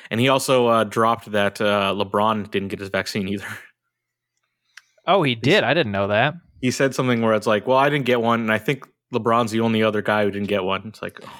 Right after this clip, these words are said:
Speaker 1: oh.
Speaker 2: Aren't these, uh, LeBron, at least, isn't he telling everyone to go out, get vaccinated, and blah, blah, blah?
Speaker 1: Yeah.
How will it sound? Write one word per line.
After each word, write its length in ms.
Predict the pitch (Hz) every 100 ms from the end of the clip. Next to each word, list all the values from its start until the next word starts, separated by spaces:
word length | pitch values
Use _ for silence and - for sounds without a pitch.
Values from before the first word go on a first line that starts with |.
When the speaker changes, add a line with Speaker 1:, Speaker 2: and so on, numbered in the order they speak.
| -
Speaker 1:
oh. 80 | 95 - -
Speaker 2:
Aren't 240 | 196 190
these, 280 | 208 226 185
uh, 40 | -
LeBron, 800 | 127 123 127 123 117 120 147 165
at 80 | 110
least, 300 | 127 123 151
isn't 160 | 139
he 160 | 127 156
telling 320 | - 147 143
everyone 400 | 135 147 143 147
to 60 | 107
go 260 | 117 127
out, 260 | 131 139 - - 101
get 220 | 101 143 123
vaccinated, 760 | 120 143 - 139 139 143 139
and 260 | 107 101 98 -
blah, 160 | 131
blah, 100 | 135
blah? 240 | 131 143 170
Speaker 1:
Yeah. 440 | 110 110 107 107